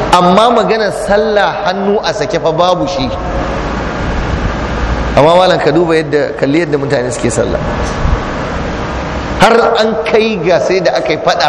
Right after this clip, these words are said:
fa a ƙasar nan, faɗa akan sadalu da ƙabalu. Faɗa da raba masallatai da gariyo da asari wannan, ka san mu mutanen mu akwai sara, an iya sara da waye duka. Wallahi malam,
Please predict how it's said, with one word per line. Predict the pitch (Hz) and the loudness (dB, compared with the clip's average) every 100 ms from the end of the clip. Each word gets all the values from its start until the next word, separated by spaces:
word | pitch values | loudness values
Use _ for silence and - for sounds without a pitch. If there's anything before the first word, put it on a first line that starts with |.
| - | 0
fa | 139 - - - - - - - - - - | -2 -2 -4 -4 -4 -2 -2 -2 -2 -2 0
a | 127 | 2
ƙasar | 156 175 160 | 2 2 2
nan, | 135 - | 0 0
faɗa | 185 180 156 - | 0 2 0 0
akan | - 160 117 - - - - - - - - | -2 -2 -2 -6 -4 -4 -4 -4 -4 -4 -2
sadalu | - 175 185 165 | 4 4 6 4
da | 123 | 2
ƙabalu. | 135 135 131 101 - - - - - - 202 | 0 0 0 -2 -6 -6 -4 -4 -4 0 2
Faɗa | 196 165 123 | 4 4 2
da | 131 151 | 2 2
raba | 180 156 | 0 0
masallatai | 139 131 135 131 139 160 | -2 0 0 0 0 0
da | 139 - - - - - 113 | 0 -2 -6 -6 -2 0 4
gariyo | 165 175 175 190 165 | 4 4 4 2 0
da | 139 135 139 | 0 -2 -2
asari | - 139 143 | 2 4 4
wannan, | 180 185 170 135 - | 2 0 -4 -4 0
ka | 160 | 0
san | 175 | 0
mu | 175 185 190 | 0 0 0
mutanen | 185 170 165 | 2 4 4
mu | 151 | 2
akwai | 139 190 196 | 0 2 2
sara, | 190 190 185 175 - - - - 143 | 2 2 2 -2 -4 -6 -6 0 2
an | |
iya | 175 196 185 | 2 2 2
sara | - 156 151 156 - - - | 4 4 4 0 -4 -2 2
da | 156 | 4
waye | 185 202 | 6 4
duka. | 196 - 180 - - - - - 110 | 2 0 0 -2 -6 -6 -4 0 4
Wallahi | 147 175 175 | 4 4 4
malam, | 147 135 117 | 0 -2 -2